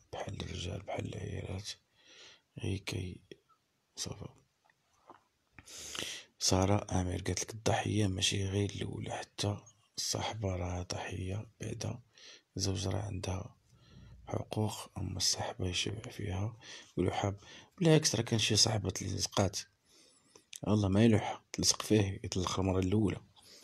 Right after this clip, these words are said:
هذا هو اللي كنهضروا عليه. أما هاديك الصاحبة اللي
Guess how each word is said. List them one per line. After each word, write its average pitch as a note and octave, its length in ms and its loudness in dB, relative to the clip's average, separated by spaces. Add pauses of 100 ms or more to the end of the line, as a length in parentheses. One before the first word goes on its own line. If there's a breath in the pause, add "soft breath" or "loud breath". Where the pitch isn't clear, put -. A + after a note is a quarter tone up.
(120 loud breath)
هذا G2+ 100 4
هو F#2+ 60 6
اللي A2 100 4
كنهضروا G#2 460 4
عليه. - 160 -8 (1500 loud breath)
أما F#2+ 540 4
هاديك - 160 -6
الصاحبة - 460 2
اللي F#2 640 -6